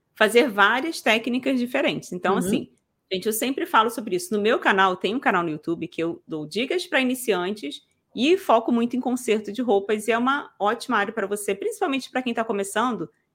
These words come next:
Speaker 1: já começar aí nessa área. Por quê? Gente, não tem como, assim, todas as pessoas hoje em dia têm algum conserto de roupa pra fazer. E aí, quando você fala ali, você começa divulgando pros amigos,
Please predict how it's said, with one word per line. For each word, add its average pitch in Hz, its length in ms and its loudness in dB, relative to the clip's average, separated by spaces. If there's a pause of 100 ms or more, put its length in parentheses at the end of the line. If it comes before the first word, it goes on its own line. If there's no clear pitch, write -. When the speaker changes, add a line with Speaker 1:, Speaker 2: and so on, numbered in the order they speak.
(200)
Speaker 1:
já 247 200 4
começar 302 340 -2
aí 277 80 2
nessa 269 240 -4
área. 190 240 0
Por - 260 -6
quê? 190 320 0 (360)
Gente, 196 340 -4
não 208 160 0
tem 269 140 -2
como, 180 240 -2
assim, - 200 -10 (120)
todas 262 340 0
as 254 100 -2
pessoas 208 460 0
hoje 196 180 -2
em 196 40 -4
dia 202 180 0
têm 202 340 2
algum 214 300 -2
conserto 240 560 0
de 196 80 -2
roupa 196 220 -2
pra 196 140 -2
fazer. 208 460 -6 (320)
E 190 60 2
aí, 196 80 4
quando 294 320 2
você 285 240 -2
fala 254 460 2
ali, 214 240 -2
você 208 260 -6
começa 202 400 0
divulgando 190 400 -6
pros 165 160 -12
amigos, 190 720 -6